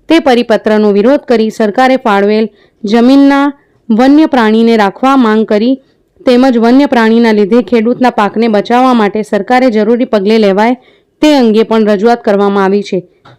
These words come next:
ખેડૂતો તેમજ કોંગ્રેસની માંગ સ્વીકારવામાં નહીં આવે તો આગામી સમયમાં ગાંધી સિંધિયા માર્ગે તેમજ રસ્તા રોકો આંદોલન કરવાની પણ ચીમકી ઉચ્ચારી છે.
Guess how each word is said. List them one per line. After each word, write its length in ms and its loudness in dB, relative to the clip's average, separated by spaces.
ખેડૂતો 500 0
તેમજ 340 -2
કોંગ્રેસની 520 0
માંગ 240 0
સ્વીકારવામાં 720 -2
નહીં 300 2
આવે 200 -2
તો 100 4
આગામી 460 0
સમયમાં 460 -2
ગાંધી 320 0
સિંધિયા 500 0
માર્ગે 400 0
તેમજ 340 0
રસ્તા 300 -2
રોકો 220 -2
આંદોલન 440 0
કરવાની 360 0
પણ 160 0
ચીમકી 360 -2
ઉચ્ચારી 400 -2
છે. 220 -12